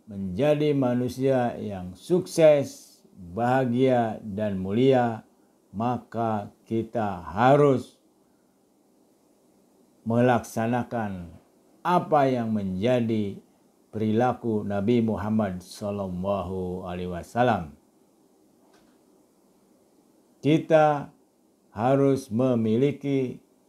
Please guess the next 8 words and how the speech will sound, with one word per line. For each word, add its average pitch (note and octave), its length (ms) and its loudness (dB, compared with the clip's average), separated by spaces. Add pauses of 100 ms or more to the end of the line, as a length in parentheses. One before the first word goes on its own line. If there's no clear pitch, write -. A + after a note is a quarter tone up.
(120)
karakter A#2+ 720 0 (640)
sidik, C#3 720 0 (640)
tabligh, C#3 560 4 (400)
amanah, A#2+ 720 -2
patonah. F2+ 640 -8 (880)
Bisa G#2 320 -8
kita G2+ 240 -4
singkat, C3 560 0